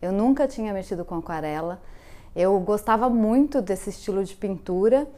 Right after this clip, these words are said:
E aí uma amiga minha foi pra minha casa e ela pinta muito de aquarela. E aí ela me deu várias dicas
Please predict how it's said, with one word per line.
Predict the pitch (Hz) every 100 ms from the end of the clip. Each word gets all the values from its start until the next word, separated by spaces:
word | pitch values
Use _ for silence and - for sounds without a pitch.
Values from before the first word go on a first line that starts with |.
| - - - - -
E | 196
aí | 208 208 226
uma | 240 247
amiga | 247 240 240 240
minha | 233 233 240 240
foi | 233 226
pra | 220
minha | 214 214
casa | 226 226 254 262 247
e |
ela | 226 233 240
pinta | 240 240 240 277
muito | 254 262 269 208
de | 185
aquarela. | - 156 147 147
E | 170
aí | 190 226
ela | 247 269
me | 254
deu | 262
várias | 254 254 285 277 214
dicas | 226 254 269 311 294